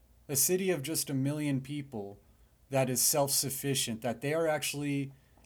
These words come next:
exporting food out of their city. They're exporting electricity out of their city. That is my big vision.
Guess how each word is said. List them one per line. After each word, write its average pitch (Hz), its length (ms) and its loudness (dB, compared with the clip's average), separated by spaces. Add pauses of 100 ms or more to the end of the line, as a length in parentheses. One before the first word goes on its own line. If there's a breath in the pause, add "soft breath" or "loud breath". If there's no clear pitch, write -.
(160)
exporting 143 680 2
food 131 320 -2
out 117 160 2
of 110 140 -6
their 113 100 -2
city. 113 380 -2
They're 110 280 -4
exporting 143 640 0
electricity 127 760 0
out 117 180 0
of 110 100 -8
their 107 160 -6
city. - 440 -6 (960 soft breath)
That 143 720 4
is 127 300 0
my 120 240 0
big 107 280 -8
vision. 101 520 -10